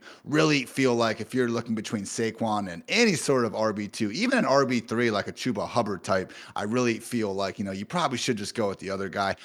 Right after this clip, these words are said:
unless we hear, you know, on Sunday or on Saturday night or Sunday morning that Saquon will for sure be playing.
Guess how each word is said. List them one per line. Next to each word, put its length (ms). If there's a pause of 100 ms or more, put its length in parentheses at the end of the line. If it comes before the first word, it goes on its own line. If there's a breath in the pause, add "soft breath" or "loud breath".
(180 loud breath)
unless 580
we 240
hear, 440
you 120
know, 140
on 140
Sunday 640
or 100
on 140
Saturday 440
night 200
or 60
Sunday 320
morning 360
that 120
Saquon 460
will 140
for 140
sure 220
be 120
playing. 320